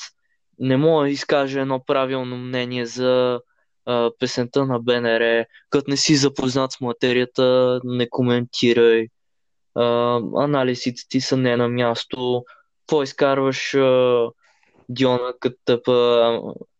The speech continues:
правеща се на американка феминистка?“ Всякакви такива. Даже не знам защо ги помня наизуст. И някакси това, това ми, ми спря този хайп. В смисъл, две хиляди гледания,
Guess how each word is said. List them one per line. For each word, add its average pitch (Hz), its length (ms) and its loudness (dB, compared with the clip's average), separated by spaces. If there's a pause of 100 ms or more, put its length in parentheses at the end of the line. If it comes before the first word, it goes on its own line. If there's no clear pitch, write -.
(200)
правеща 120 480 -2
се - 140 -8
на 117 160 -2
американка 113 640 -6
феминистка?“ 131 640 -2
Всякакви 202 400 -2
такива. 101 480 -2 (720)
Даже 165 240 2
не 165 140 0
знам 143 220 2
защо 127 260 0
ги 113 120 2
помня 107 380 -2
наизуст. 95 540 -10 (800)
И 151 120 0
някакси 175 520 -2
това, 165 460 -2 (440)
това 143 400 -2 (420)
ми, 131 640 -4
ми 123 400 -4
спря 139 520 0
този 123 640 -2 (200)
хайп. 98 200 0
В - 80 -12
смисъл, 127 360 -2
две 120 240 -2
хиляди 127 380 0
гледания, 117 580 0